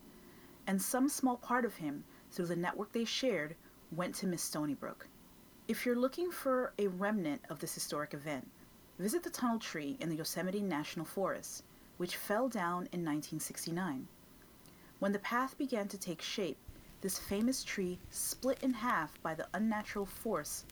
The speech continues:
of the linear path. In the snapback, the tree halves were rejoined, leaving the tunnel, and the tree survived for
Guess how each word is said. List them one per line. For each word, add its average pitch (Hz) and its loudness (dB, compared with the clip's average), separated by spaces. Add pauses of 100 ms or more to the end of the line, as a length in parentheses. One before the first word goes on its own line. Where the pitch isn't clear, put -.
of 160 -4
the 170 0
linear 143 0
path. - -4 (680)
In 208 4
the 214 4
snapback, 214 0 (360)
the 185 -2
tree 262 2
halves 214 0
were 190 -4
rejoined, 185 -2 (280)
leaving 208 6
the 285 8
tunnel, 160 0 (320)
and 160 2
the 160 0
tree 247 2
survived 165 4
for 165 -6